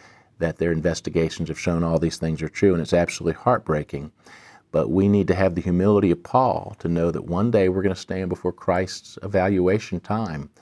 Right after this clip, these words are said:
and give an account. And so we cannot be braggadocious before men. Uh, we need to, uh, repent before God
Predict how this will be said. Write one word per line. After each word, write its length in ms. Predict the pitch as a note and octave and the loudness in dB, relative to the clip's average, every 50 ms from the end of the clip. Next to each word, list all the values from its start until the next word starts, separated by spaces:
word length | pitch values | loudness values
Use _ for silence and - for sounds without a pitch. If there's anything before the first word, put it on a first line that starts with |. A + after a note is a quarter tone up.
| - - - _ _ _ - | -20 -20 -20 _ _ _ -6
and 160 | - E2+ E2 | -4 0 4
give 160 | F2 G2 F#2 F2 | 4 4 4 2
an 80 | E2 | 0
account. 640 | D#2+ - - - - A2 G#2+ G2 E2 D2+ D2 - - _ _ _ _ _ _ _ _ - | -4 -4 -6 -4 -2 -2 -2 -2 -2 -4 -8 -12 -16 _ _ _ _ _ _ _ _ -10
And 240 | D2+ E2+ E2 E2 E2 | -6 -4 -4 -4 -4
so 440 | - - - E2+ E2 D#2+ D#2 D#2 | -4 -2 0 0 0 0 -2 -2
we 220 | D2 C#2 E2 F#2 F2+ | -2 -2 -2 -2 -2
cannot 380 | - - E2+ F2 E2+ - - | -2 -4 -2 -2 -4 -4 -2
be 300 | - F2 E2 D#2+ D2+ - - - | -2 0 0 0 -2 -6 -10 -8
braggadocious 880 | - - E2 D#2+ D#2 D#2 E2 E2 E2+ E2 - - - D2 C#2+ - - - | -2 0 0 0 0 0 0 0 0 -2 -2 -4 -4 -4 -4 -6 -8 -12
before 320 | D#2+ - - - E2 D#2+ | -12 -10 -6 -6 -4 -2
men. 540 | D#2+ E2 F2 F2 E2+ D#2 D2 D#2+ E2+ G2 G2+ G#2+ - - | 0 0 0 -2 -2 -4 -6 -8 -12 -12 -14 -18 -18 -18
Uh, 200 | - - - F#2+ - - | -18 -18 -16 -16 -12 -8
we 200 | E2+ F2 F2 E2 | -4 -4 -2 -2
need 240 | D#2+ E2 D#2+ - | -2 -4 -6 -8
to, 320 | - - D2+ C#2+ C#2 C#2+ - _ - - - _ _ _ - | -6 -6 -4 -4 -4 -6 -10 _ -20 -20 -20 _ _ _ -10
uh, 240 | - D#2+ D2 B1 - - | -10 -8 -8 -10 -12 -10
repent 480 | - D#2+ E2 - - - G2+ F2+ D#2 - | -6 -6 -6 -6 -4 -4 -4 -4 -4 -6
before 280 | - - - F2+ E2+ | -10 -6 -4 -4 -4
God 420 | D#2+ E2+ E2 D#2 D2+ D2 C#2+ C#2+ | -2 -2 -4 -2 -2 -4 -6 -8